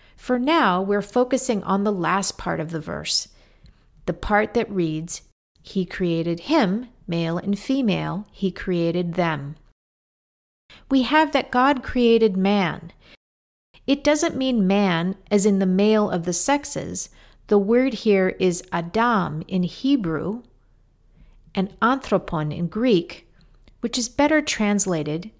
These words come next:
as human being. We then hear, "He created him,"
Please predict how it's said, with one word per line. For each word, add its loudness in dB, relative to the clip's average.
as 0
human -2
being. 0
We 0
then 2
hear, 0
"He -2
created 2
him," 0